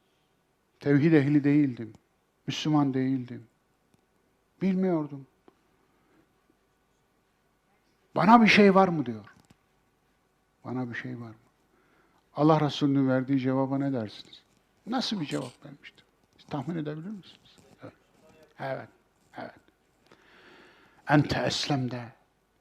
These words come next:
ala ma eslefte aleyk." İşte seni bugün Müslüman eden o gün yaptığın bu iyiliktir.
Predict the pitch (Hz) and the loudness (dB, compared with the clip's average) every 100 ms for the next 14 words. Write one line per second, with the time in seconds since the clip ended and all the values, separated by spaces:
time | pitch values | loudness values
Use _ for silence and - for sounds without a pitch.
0 | - 127 117 107 107 92 92 - 113 - | -8 -6 -6 -8 -10 -10 -10 -10 -10 -14
1 | - - - - - - - _ - - | -16 -14 -16 -18 -20 -20 -20 _ -20 -20
2 | - 196 170 - 170 - 160 160 139 135 | 2 6 6 6 4 4 2 2 0 -2
3 | 147 131 139 - 151 147 160 123 123 139 | 0 2 0 -2 -2 2 4 2 0 4
4 | 156 151 - - - - 185 185 147 131 | 4 2 -4 -18 0 4 4 6 4 4
5 | 117 - 143 123 123 - 107 101 98 95 | 0 -4 -4 -2 -2 -6 -6 -4 -6 -8
6 | - - | -20 -20